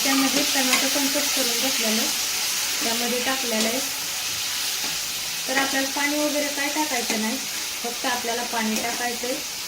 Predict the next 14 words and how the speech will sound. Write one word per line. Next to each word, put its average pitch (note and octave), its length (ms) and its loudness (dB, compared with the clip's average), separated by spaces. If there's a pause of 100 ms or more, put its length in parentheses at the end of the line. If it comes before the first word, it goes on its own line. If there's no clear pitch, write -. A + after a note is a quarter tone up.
(420)
चिंचेचंच. B3+ 640 -2 (920)
चिंचेचं C4 460 -2
पाणी C#4 340 0
थोडंच C#4 320 2
टाकायचं C4 420 -2
आहे, C4 80 0 (1040)
मी A3+ 160 -4
दाखवली B3+ 440 0
तेवढी B3+ 200 0
चिंच B3 280 -2 (100)
पाणी B3 260 -4
नाही C4 180 -2
टाकायचं G#3+ 400 -2
आपल्याला. G#3 340 -2